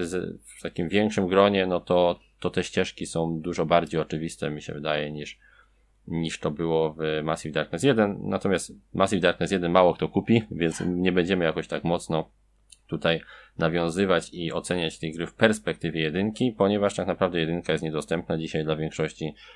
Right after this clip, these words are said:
więc nie byłoby to sensu. Mówimy to tylko dla tych, którzy w jedynkę grali i są ciekawi tej opinii z perspektywy właśnie posiadaczy jedynki i dwójki. Więc tak, system klas postaci jest na plus, natomiast na pewno przy większym ograniu tych, e, tych klas zaczniecie dostrzegać pewne schematy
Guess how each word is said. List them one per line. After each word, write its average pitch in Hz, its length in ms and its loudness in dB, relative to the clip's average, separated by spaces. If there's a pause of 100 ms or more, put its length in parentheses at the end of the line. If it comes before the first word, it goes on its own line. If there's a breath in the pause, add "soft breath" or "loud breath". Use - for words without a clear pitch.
(160 loud breath)
więc 73 180 -6
nie 85 120 0
byłoby 85 520 0
to 87 100 -4
sensu. - 360 -2
Mówimy 117 320 2
to 104 100 0
tylko 98 260 0
dla 90 180 4
tych, - 200 -6
którzy 80 240 -6
w 78 40 -4
jedynkę 80 400 -4
grali 80 360 2
i 76 40 -8
są 78 160 -6
ciekawi 78 400 -6
tej 73 160 -8
opinii 76 480 -6 (360 loud breath)
z - 120 -16
perspektywy 82 680 -4
właśnie 78 340 -2
posiadaczy 76 580 -4
jedynki 80 500 -4
i - 20 -6
dwójki. 85 460 -2 (600 loud breath)
Więc 90 180 -2
tak, 73 220 2
system 107 320 0
klas 101 160 4
postaci - 440 -2
jest 131 220 2
na 139 100 6
plus, 147 340 2
natomiast 110 500 2
na 101 160 4
pewno 101 800 4 (200)
przy 87 340 -2 (220)
większym 104 400 2
ograniu 95 400 4
tych, - 260 -4
e, 82 200 -2
tych 85 200 -4
klas 85 220 2
zaczniecie 87 600 -2
dostrzegać 80 460 -4
pewne 80 280 -4
schematy 82 580 -4